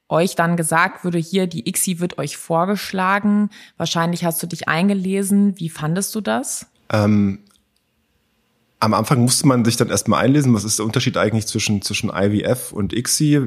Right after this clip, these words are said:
Speaker 2: Ähm, man kennt diesen Begriff I V F oder I V, I V F kennt man ja schon. Ähm, und häufig wird ja die ixi einfach so drunter subsumiert. Das ist ja eine I V F, aber keiner weiß, wo richtig was das ist.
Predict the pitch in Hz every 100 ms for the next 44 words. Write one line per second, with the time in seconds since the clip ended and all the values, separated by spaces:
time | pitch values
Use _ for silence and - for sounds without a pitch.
0 | - 107 107 101 95 98 95 - 110 110
1 | 98 95 101 - 127 82 98 139 123 104
2 | 190 107 - 104 - _ 107 - 107 98
3 | - - 113 127 143 143 135 - 147 151
4 | 160 - - - - 107 104 101 - 101
5 | - 107 110 104 113 110 101 101 - -
6 | 98 - - 104 92 104 104 95 101 -
7 | 98 110 139 - - 95 92 85 90 85
8 | 98 - - - 87 90 - 104 101 92
9 | 92 - - - 98 - - - 95 -
10 | - 131 -